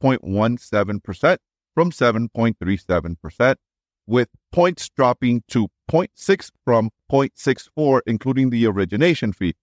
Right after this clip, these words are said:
For loans with twenty percent down payment, according to the Mortgage Bankers Association,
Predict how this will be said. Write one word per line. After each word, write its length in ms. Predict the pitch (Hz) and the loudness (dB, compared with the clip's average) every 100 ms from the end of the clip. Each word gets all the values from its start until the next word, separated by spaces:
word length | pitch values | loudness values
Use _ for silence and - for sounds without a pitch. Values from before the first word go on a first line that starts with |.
| _ _ _ | _ _ _
For 120 | 127 | 0
loans 340 | 123 156 170 143 | 2 2 0 0
with 160 | 120 _ | -2 _
twenty 220 | 156 180 | 0 0
percent 420 | 185 170 165 151 - | 0 -2 0 0 2
down 240 | 123 127 | 2 0
payment, 380 | - 110 104 104 - | -2 -2 -2 -2 -8
according 360 | - 123 143 | -4 0 2
to 100 | 151 | 0
the 100 | 135 | -2
Mortgage 400 | 117 117 113 107 | 0 2 0 -2
Bankers 340 | 110 104 98 92 | 0 0 -2 -8
Association, 720 | 87 95 87 92 85 - 87 | -2 -2 2 2 0 -2 -8